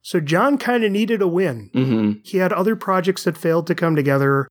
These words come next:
Speaker 1: Halloweens Two and Three were produced by Universal Studio, who he was not getting along with, 'cause they were also the ones that kicked him off of Firestarter after the performance of The Thing, things were not going well.
Speaker 2: Mm-hmm.
Speaker 1: So John was like,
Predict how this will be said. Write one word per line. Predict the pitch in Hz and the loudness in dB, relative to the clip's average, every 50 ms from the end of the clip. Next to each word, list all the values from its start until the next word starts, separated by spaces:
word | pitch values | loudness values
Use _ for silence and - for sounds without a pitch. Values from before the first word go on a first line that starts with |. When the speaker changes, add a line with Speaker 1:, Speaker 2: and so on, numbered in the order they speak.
| _ - | _ -8
Speaker 1:
Halloweens | - - 214 226 226 240 233 226 196 - - | -4 -2 0 2 2 2 2 0 0 -2 -6
Two | - - 226 233 | -2 0 0 2
and | 220 208 190 | 2 0 -2
Three | 190 - - 196 196 196 196 | -4 -4 -2 0 0 2 2
were | 180 170 165 | 2 0 -2
produced | 165 - - 180 175 175 - - | -2 -4 -2 0 0 0 -2 -2
by | - 170 | -2 -2
Universal | 160 151 156 165 175 160 160 170 165 - - 156 | 0 2 2 0 0 0 0 0 -2 -2 -4 -6
Studio, | - - - - 180 175 170 165 156 139 131 131 127 127 127 123 123 - - | -6 -6 -4 -2 -2 0 0 2 2 2 2 2 2 2 2 0 -2 -6 -10
who | - - 147 | -4 -4 -2
he | 139 - 190 180 | -2 0 0 0
was | 165 165 143 135 | 0 0 0 0
not | 147 151 160 156 | 0 -2 -2 0
getting | - 190 180 170 | 0 0 2 2
along | 160 156 147 139 131 127 123 120 | 2 2 2 2 2 2 2 0
with, | 120 123 127 - - - | 0 -2 -2 -4 -8 -10
'cause | - 147 139 131 | -6 -6 -4 -2
they | 143 165 | 0 0
were | 175 170 170 165 | 0 2 2 2
also | 165 170 165 - - | 2 2 0 0 0
the | 165 156 | 0 0
ones | 147 151 151 147 147 135 | 2 2 0 0 0 -2
that | 147 139 | -4 -4
kicked | - - 165 156 - | -2 -4 -6 -4 -2
him | 165 156 151 143 | -2 0 0 2
off | 135 135 131 143 | 0 0 0 -2
of | 120 - | -6 -2
Firestarter | - 160 170 165 151 139 - - 135 131 120 117 123 160 156 - _ - | -2 0 0 0 0 -2 -2 0 0 0 0 0 -4 -6 -6 -10 _ -10
after | 160 143 135 135 135 - 147 | -6 -4 -2 -2 -2 -2 -2
the | 131 123 | -2 -2
performance | 127 139 - - 139 139 135 135 127 | -2 -4 -2 0 2 2 2 2 2
of | - 127 113 | 0 0 0
The | 120 110 | -2 -4
Thing, | - - 175 170 147 123 113 117 127 127 - _ _ _ _ _ _ - | -2 0 0 0 2 0 0 -2 -4 -6 -8 _ _ _ _ _ _ -4
things | - 240 254 254 202 | -2 0 0 0 0
were | 196 202 202 | 0 0 0
not | 190 185 175 165 147 156 | 0 0 0 -2 -2 0
going | 175 156 147 143 139 135 127 123 | 0 2 2 2 2 2 0 0
well. | 123 117 104 107 117 - _ - - | -2 -4 -6 -10 -16 -20 _ -6 -4
Speaker 2:
Mm-hmm. | 113 110 - 110 95 90 87 87 87 - | -4 -4 -2 -2 -2 -2 -2 -4 -8 -8
Speaker 1:
So | - - - - 180 170 | -6 -4 -2 0 2 2
John | 165 147 135 180 170 175 196 226 233 226 220 | 0 0 -2 -2 0 0 2 2 2 2 2
was | 202 202 185 156 156 | 0 0 -2 0 0
like, | 170 165 160 156 156 143 - | 0 2 2 2 0 -2 -4